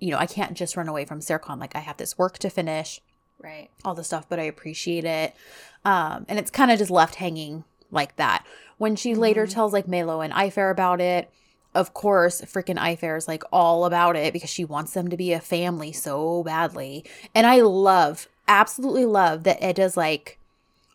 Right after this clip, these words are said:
Speaker 1: are, you know, Burak is, cl-, even Burak himself is clear on this, that I don't feel that way about him.
Speaker 2: Yep.
Speaker 1: So, like, I need you to understand that too. Like,
Speaker 2: Yep.
Speaker 1: basically stop pushing this agenda. That's not happening.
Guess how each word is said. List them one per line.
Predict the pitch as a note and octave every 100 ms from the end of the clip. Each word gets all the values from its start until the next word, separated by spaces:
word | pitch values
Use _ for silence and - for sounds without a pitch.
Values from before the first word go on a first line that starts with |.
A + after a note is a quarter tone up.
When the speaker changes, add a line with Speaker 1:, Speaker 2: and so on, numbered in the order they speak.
| -
Speaker 1:
are, | A#3+ - _ -
you | A#3
know, | D4 C4+ - _ - -
Burak | B3+ F#4 B4 C#4+
is, | -
cl-, | - - F#3 -
even | C#4 F4+ G#4
Burak | D#4+ C#4+ C4+
himself | B3+ A3 A3+ A3
is | F3+
clear | - G3+ F#3
on | D3+
this, | D3+ -
that | F3 -
I | D#3 E3
don't | F3 -
feel | D#3 D3+
that | G#3+
way | A#3 C4
about | B3+ B3+ A#3+
him. | C4 D4 D#4
Speaker 2:
Yep. | D#4 A#3+
Speaker 1:
So, | A#3+
like, | A3 G3+ - -
I | A3 A#3+
need | C4+ B3+ G3+
you | G3
to | G3 D#3+
understand | E3+ E3 - D#3+ D3
that | C#3+ -
too. | F#3 - -
Like, | F#3+ E3+ -
Speaker 2:
Yep. | - -
Speaker 1:
basically | B3+ A3+ B3+ A3
stop | - G3 -
pushing | G#3+ - G3
this | F3+ D#3+
agenda. | D#3 E3 - - A#2+
That's | D#3 D3+ -
not | F3 D3+
happening. | - D3 D#3 - - D#2+